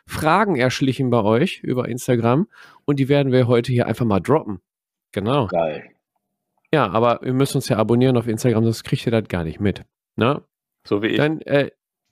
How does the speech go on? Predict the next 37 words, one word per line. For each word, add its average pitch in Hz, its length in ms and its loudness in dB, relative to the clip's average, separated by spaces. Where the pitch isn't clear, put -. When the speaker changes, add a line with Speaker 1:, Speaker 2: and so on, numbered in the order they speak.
Speaker 1:
bei 143 80 2
YouTube 170 380 0
macht 139 200 -2
der 139 80 4
Julian 151 340 4
immer 127 200 0
so, 113 280 2
äh, 110 240 2
nette 117 260 0
Filmchen. 175 540 0
Speaker 3:
Manchmal. 101 460 -2
Speaker 1:
Ähm, 110 140 -2
manchmal, 127 520 0
genau, 107 240 2
die 98 120 -2
könnt 107 200 -4
ihr 101 80 -2
euch 98 120 -4
dann 104 120 -4
angucken. 110 520 -6
Spotify 131 1000 0
und 117 260 -2
Co., 131 320 4
da 113 160 2
könnt - 180 -4
ihr 110 60 0
unseren 101 180 -2
Podcast - 560 -4
hören, 98 440 -2
ne? 101 260 -2
Und, 98 560 0
äh, 95 260 2
Feedback 139 480 0
ganz 131 260 0
gerne 123 240 0
per 127 200 -2
E-Mail. 131 420 2